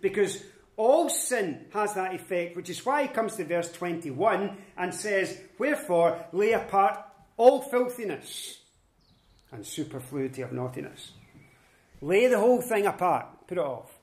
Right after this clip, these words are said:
because it'll all do the same thing. It will all hinder the work of the word. Now, that word "lay apart" means to take off. The idea is just this, that you cannot receive the word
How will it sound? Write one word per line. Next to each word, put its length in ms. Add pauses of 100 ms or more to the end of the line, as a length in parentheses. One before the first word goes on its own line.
(960)
because 240
it'll 160
all 120
do 120
the 100
same 240
thing. 260 (1040)
It 120
will 100
all 140
hinder 420
the 80
work 360 (340)
of 120
the 80
word. 220 (1080)
Now, 120
that 180
word 180
"lay 140
apart" 340
means 280
to 340
take 380
off. 400 (500)
The 80
idea 320
is 120
just 240
this, 320 (200)
that 100
you 200
cannot 500
receive 500
the 80
word 380